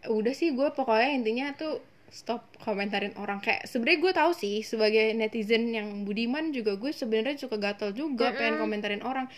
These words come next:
Speaker 1: Cuman
Speaker 2: Keep
Speaker 1: mendingan
Speaker 2: it by yourself aja
Speaker 1: Iya,
Speaker 2: sih.
Speaker 1: ya udah, lu dalam hati aja gitu. Kayak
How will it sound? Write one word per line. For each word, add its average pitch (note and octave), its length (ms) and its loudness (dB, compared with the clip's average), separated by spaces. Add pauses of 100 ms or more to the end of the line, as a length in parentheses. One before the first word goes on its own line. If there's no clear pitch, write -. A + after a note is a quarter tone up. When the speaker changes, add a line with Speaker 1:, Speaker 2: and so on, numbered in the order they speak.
(260)
Speaker 1:
Cuman D4+ 240 -4 (440)
Speaker 2:
Keep A#3 40 0
Speaker 1:
mendingan D4+ 440 6
Speaker 2:
it C#4 320 8
by A#3+ 160 10
yourself B3+ 520 6
aja C4+ 160 2
Speaker 1:
Iya, E4+ 280 8
Speaker 2:
sih. E4 80 10
Speaker 1:
ya C4+ 120 8
udah, B3+ 160 2
lu D#4 80 0
dalam A3 220 6
hati G#3+ 220 -4
aja G3+ 240 2 (120)
gitu. G3 280 -6
Kayak - 160 -2